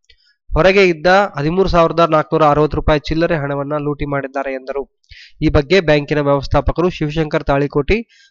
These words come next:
ಮುದ್ದೇಬಿಹಾಳ್ ಪೊಲೀಸ್ ಠಾಣೆಯಲ್ಲಿ ದೂರು ದಾಖಲಿಸಿದ್ದಾರೆ. ಬ್ಯಾಂಕಿನ ಸುತ್ತಮುತ್ತ ಮುಳ್ಳಿನ ಕಂಟಿಗಳು ಬೆಳೆದು ನಿಂತಿದ್ದು, ಕಳ್ಳರಿಗೆ ಕಳುವು ಮಾಡಲು ಸುಲಭ ದಾರಿಯಾಗಿದೆ. ಹಗಲಲ್ಲಿ ಸಹ ಮುಳ್ಳು ಕಂಟಿ ಒಳಗೆ ಹೋದರೂ ಯಾರೂ ಕಾಣುವುದಿಲ್ಲ.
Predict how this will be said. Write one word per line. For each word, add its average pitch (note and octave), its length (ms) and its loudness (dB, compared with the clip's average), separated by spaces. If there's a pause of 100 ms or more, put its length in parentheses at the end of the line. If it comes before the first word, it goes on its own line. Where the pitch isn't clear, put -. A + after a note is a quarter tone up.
(120)
ಮುದ್ದೇಬಿಹಾಳ್ F#3 500 4
ಪೊಲೀಸ್ D3+ 300 0
ಠಾಣೆಯಲ್ಲಿ C#3+ 500 0
ದೂರು D3 220 -2
ದಾಖಲಿಸಿದ್ದಾರೆ. C3+ 680 0 (720)
ಬ್ಯಾಂಕಿನ F#3+ 340 0
ಸುತ್ತಮುತ್ತ F3+ 500 -2
ಮುಳ್ಳಿನ E3+ 500 2
ಕಂಟಿಗಳು E3 520 -2
ಬೆಳೆದು D3 280 -4
ನಿಂತಿದ್ದು, D3 520 -6 (100)
ಕಳ್ಳರಿಗೆ E3+ 440 0
ಕಳುವು E3+ 260 0
ಮಾಡಲು D3 340 -4
ಸುಲಭ D3 300 -6
ದಾರಿಯಾಗಿದೆ. C#3 680 -4 (360)
ಹಗಲಲ್ಲಿ G3+ 340 4
ಸಹ E3+ 280 2
ಮುಳ್ಳು E3+ 320 0
ಕಂಟಿ D#3+ 240 -4
ಒಳಗೆ D3 280 -2
ಹೋದರೂ C#3+ 320 -4
ಯಾರೂ D3+ 300 -2
ಕಾಣುವುದಿಲ್ಲ. C3+ 540 -6